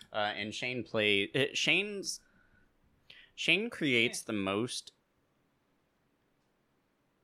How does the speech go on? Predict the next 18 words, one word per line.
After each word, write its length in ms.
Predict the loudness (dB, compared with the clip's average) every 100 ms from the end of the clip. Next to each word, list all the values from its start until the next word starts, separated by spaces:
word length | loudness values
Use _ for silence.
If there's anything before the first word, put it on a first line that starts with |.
| _ _ _ _ -4
interesting 760 | -2 0 -2 -2 -4 0 -2 -2
characters. 880 | -8 -8 -8 -14 -18 -14 -12 -14 -16 _ _ _ _ _
His, 800 | -2 2 2 2 -2 -6 -8 -10 _ -12
hi-, 360 | -12 -6 -8 -6
his 240 | -6 -6
characters 520 | -2 -2 -2 -2 -4 0
have, 260 | 0 0 -4
like, 220 | -2 -2 -2 -14 -4
these, 640 | 0 0 0 -4 -10 -12 _ -6
like, 280 | -4 -4
quirks 640 | -8 -4 -2 -2 -6 -10 -12
that 440 | -4 0 0 0 -6 _ _ _ _ _
just, 240 | -4 -4 -2
like, 280 | -2 -2 _ -14
really 440 | -10 -2 -2 -2 -4
draw 420 | -6 -4 0 0
you 340 | 0 -4 -8 -4
into 1040 | -4 -4 -8 -6 -4 -4 -6 -8 -10 -12